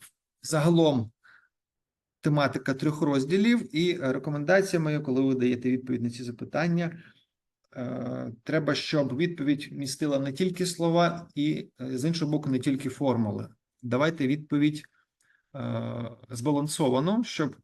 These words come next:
було видно і ваші думки, як ви розумієтеся на цьому питанні. І,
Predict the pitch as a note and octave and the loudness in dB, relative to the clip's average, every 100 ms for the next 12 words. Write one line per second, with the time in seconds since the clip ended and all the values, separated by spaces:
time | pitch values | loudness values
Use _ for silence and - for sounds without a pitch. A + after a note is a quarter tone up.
0 | _ C3 C3 B2+ D3 C#3 C3+ C3+ C#3 B2 | _ -16 -6 0 0 2 0 2 0 2
1 | B2+ B2+ B2 - C3+ C#3 D3+ G#3+ F#3 B2+ | -2 0 -2 -4 -6 -4 -4 0 0 0
2 | B2+ C3 B2+ B2 C#3 D3+ D#3+ E3 D#3 E3 | 0 0 0 0 -2 -4 -4 -4 -2 -2
3 | D#3 E3 D#3+ D#3+ D#3+ E3 - _ _ _ | -2 -2 0 2 2 0 -6 _ _ _
4 | D3+ F3+ | 2 2